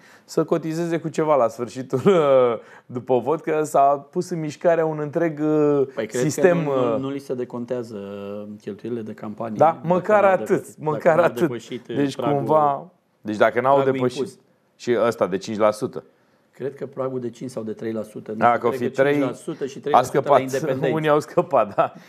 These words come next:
Speaker 1: la independenți. Uite, domnul Nicu Rădulescu.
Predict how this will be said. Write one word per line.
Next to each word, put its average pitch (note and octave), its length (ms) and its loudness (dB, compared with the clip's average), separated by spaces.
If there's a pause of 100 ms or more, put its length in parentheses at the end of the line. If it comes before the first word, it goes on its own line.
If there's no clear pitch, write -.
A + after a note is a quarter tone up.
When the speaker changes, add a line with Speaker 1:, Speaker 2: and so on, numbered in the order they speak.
(140)
Speaker 1:
la B2 120 4
independenți. C3 680 -2
Uite, B2 160 -4
domnul D3 360 -2
Nicu D3+ 260 -4
Rădulescu. C3 500 0